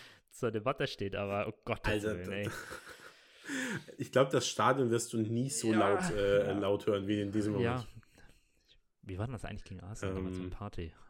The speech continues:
Speaker 1: Haben, war das Stadion da auch laut? Äh, naja.
Speaker 2: Ja, es war laut.
Speaker 1: Okay,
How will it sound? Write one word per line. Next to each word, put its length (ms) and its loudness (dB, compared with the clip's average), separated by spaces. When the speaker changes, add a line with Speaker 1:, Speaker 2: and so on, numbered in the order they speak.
Speaker 1:
Haben, 140 -10
war 140 -4
das 100 -6
Stadion 300 -4
da 60 -4
auch 160 -6
laut? 300 -2
Äh, 360 -2
naja. 340 -10
Speaker 2:
Ja, 180 -4
es 140 -16
war 120 -8
laut. 140 -12
Speaker 1:
Okay, 300 -10